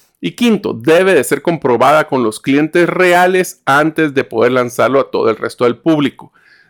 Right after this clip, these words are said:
No se vale hacer simulaciones, hay que salir al piso y validarlas. Así que empecemos también con una forma de poder decir, bueno, ya tengo una empresa,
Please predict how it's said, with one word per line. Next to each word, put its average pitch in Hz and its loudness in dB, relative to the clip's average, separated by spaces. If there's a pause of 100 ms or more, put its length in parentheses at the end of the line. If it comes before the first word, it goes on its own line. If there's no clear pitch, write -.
No 143 0
se 147 0
vale 139 2
hacer 143 0
simulaciones, 151 0 (260)
hay 110 -4
que 113 -4
salir 120 0
al 123 -2
piso 311 0
y 214 0
validarlas. 202 0 (580)
Así 196 -2
que 196 0
empecemos 185 -2
también 160 0
con 160 0
una 165 2
forma 175 0
de 180 2
poder 143 0
decir, 156 0
bueno, 131 0
ya 135 0
tengo 165 0
una 170 2
empresa, 208 0